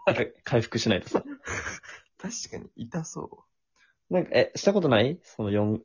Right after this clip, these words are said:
Speaker 2: とか五は。
Speaker 1: そうね、僕童貞なんで。
Speaker 2: やば。
Speaker 1: 僕童貞。
Speaker 2: サブ、サブキャラって言ってくるのに？
Speaker 1: <laughs> まだ掘る。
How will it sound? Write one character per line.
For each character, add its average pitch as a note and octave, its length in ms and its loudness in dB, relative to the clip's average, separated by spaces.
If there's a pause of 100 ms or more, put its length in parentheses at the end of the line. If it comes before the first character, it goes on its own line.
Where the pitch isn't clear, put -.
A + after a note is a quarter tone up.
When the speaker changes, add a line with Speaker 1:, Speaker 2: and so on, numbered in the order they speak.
(120)
Speaker 2:
と G#2 80 -4
か D#2+ 300 -6 (120)
五 F#2+ 160 0
は。 - 220 0 (300)
Speaker 1:
そ A#2 140 -12
う A#2 40 -10
ね、 A2 80 -8 (100)
僕 A#2 300 -8
童 A#2+ 220 -8
貞 B2 360 -12
な B2 140 -12
ん - 40 -12
で。 - 60 -16 (920)
Speaker 2:
や B2+ 320 -6
ば。 E3+ 380 -2 (440)
Speaker 1:
僕 A2+ 300 -8
童 A#2 240 -4
貞。 A#2+ 60 -16
Speaker 2:
サ A#2 120 -4
ブ、 A2+ 140 -10 (540)
サ - 280 -4
ブ A#2 140 -2
キ B2 100 0
ャ A#2 60 2
ラ A#2 60 0
っ A#2 40 0
て - 100 -20
言 A#2 100 0
っ - 20 -
て - 160 -4
く - 80 2
る G#2+ 80 8
の F2 100 2
に？ A#2 220 0 (960)
Speaker 1:
<laughs> C4 560 -4
ま D#3+ 220 10
だ A#3+ 160 10
掘 D#3 260 4
る。 - 240 -4